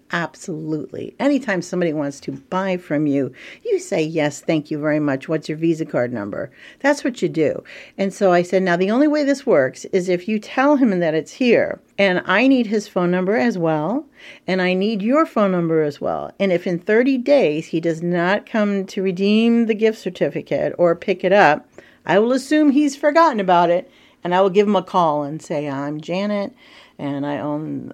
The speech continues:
uh, this day spa, and your grandma bought you this lovely hour massage.'"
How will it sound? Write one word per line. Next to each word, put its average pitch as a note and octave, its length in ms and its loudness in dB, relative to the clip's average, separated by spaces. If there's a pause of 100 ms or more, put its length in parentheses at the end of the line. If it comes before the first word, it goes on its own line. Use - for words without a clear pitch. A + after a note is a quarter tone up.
uh, D2 220 -12
this - 160 -12
day G#3+ 240 -2
spa, F#3+ 320 2
and E3 260 -2
your D#3+ 100 -4
grandma F3 720 -2
bought E3 300 -2
you E3+ 60 -4
this D#3+ 200 -10
lovely A3 480 -2
hour F3+ 260 -2
massage.'" F3 640 0